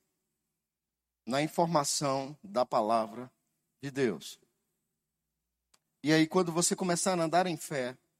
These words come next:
a Bíblia vai dizer em Hebreus capítulo onze, verso seis, que aquele que se aproxima de Deus, creia que ele existe, que é presenteador daqueles que os buscam. Ele diz, "Sem fé, sem fé,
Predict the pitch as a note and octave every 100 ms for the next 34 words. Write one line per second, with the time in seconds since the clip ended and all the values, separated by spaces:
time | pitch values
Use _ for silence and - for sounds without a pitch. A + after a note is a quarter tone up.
0 | _ _ _ _ _ - C3 D#3 D#3+ C#3+
1 | C3 D3 C3 D3 D3+ D3+ C3 C#3+ D3 -
2 | C3+ D#3+ - D3+ C#3+ C#3 C3+ C#3+ C#3 -
3 | C3+ A#2 A2+ - _ _ _ _ _ _
4 | _ _ _ _ D3 C3 F#3 F3+ - F3+
5 | F3 D#3+ - F3 D3+ C#3+ D3 C#3 - -
6 | F3+ F#3 D3+ - D#3 D3+ A#2+ D3 C3+ -
7 | - D3+ C#3 - D#3 E3 E3 D#3+ F3 D#3
8 | D3+ D3 B2+ C#3 - - A#2+ A2 A2+ G#2+
9 | - - _ _ _ _ _ _ _ _
10 | _ D#3 D#3 C#3 A2+ - B3 B3+ - C3+
11 | A2 G#2+ - _ - - C#4+ D#4+ - D3
12 | G2+